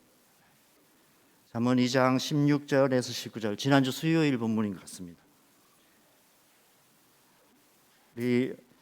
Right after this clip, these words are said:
찾았으면 우리 잠언 이 장 십육 절에서 십구 절 말씀 우리 함께 읽겠습니다. "지혜가 또 너를 음녀에게서,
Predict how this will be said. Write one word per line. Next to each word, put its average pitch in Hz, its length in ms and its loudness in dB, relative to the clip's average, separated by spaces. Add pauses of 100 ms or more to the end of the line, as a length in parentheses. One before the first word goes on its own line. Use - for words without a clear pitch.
(140)
찾았으면 147 640 4
우리 131 240 4
잠언 135 380 4
이 131 80 4
장 139 160 4
십육 156 340 0
절에서 151 240 4
십구 165 280 -2
절 151 160 4
말씀 127 340 0
우리 120 80 2
함께 143 640 4 (460)
읽겠습니다. 117 1000 0 (540)
"지혜가 156 1040 10
또 156 300 10
너를 151 520 10
음녀에게서, 156 1040 8